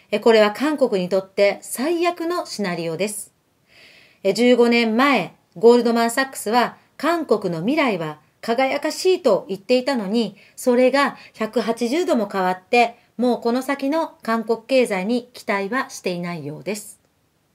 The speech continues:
さて、ここまでお話ししてきましたが、皆さんはどうお感じになりましたか？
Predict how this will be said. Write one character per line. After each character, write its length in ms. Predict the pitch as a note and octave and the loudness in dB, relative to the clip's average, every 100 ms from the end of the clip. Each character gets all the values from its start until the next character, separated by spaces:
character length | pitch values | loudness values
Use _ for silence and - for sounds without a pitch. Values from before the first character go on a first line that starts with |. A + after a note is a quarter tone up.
| _ _ _ _ - - - - _ _ _ _ | _ _ _ _ -20 -20 -20 -20 _ _ _ _
さ 140 | - E4 | -4 2
て、 380 | C4+ G#3 E3 - | 4 2 0 -6
こ 120 | B3+ | -2
こ 120 | D#4+ | 0
ま 140 | E4 F4+ | 2 2
で 100 | C4 | 2
お 40 | |
話 380 | A3 B3 B3 B3+ | 0 -2 -2 -4
し 40 | |
し 40 | - | -2
て 120 | C#4 | -4
き 120 | C4+ | 0
ま 140 | C4+ D#4+ | -2 -2
し 100 | - | -2
た 140 | A3+ | 0
が、 320 | A3+ A#3+ A#3 _ | 2 0 -2 _
皆 220 | G#3+ D4 | -6 -4
さ 200 | E4 D4+ C4 | -4 -4 -2
ん 60 | |
は 300 | C#4 D4 - - | 0 -2 -4 -6
ど 220 | D#4 F4 | -2 -2
う 20 | |
お 40 | D#4 | -2
感 320 | - A3+ G#3 | -4 -6 -6
じ 140 | F#3+ | -6
に 240 | G#3+ D4 - | -4 -4 -4
な 100 | G3 | -8
り 120 | F#3+ F#3+ | -8 -8
ま 120 | G3 | -10
し 100 | - | -10
た 120 | C#3+ | -10
か？ 300 | F3+ F3+ | -4 -4